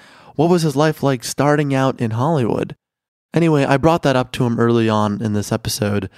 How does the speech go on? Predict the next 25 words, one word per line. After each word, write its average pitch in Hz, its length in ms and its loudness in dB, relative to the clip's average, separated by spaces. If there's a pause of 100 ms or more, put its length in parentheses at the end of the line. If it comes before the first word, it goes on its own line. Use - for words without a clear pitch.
(360)
and 113 140 0
I 107 80 0
think 147 280 -2
it 135 100 2
was 120 280 0
a, 107 260 0
a 113 140 0
daunting 135 580 -2
undertaking 127 800 -2
at 113 160 -4
first, 131 600 -4
you 120 100 -2
know, 104 300 0 (380)
the 120 100 0
idea 107 360 0
of 110 120 -4
sitting 120 260 -2
down 107 260 0
with 104 160 -4
a 107 40 -8
stranger 110 600 -2
for - 300 -14
an 104 140 -8
hour 101 480 -4 (920)
and, 92 680 -6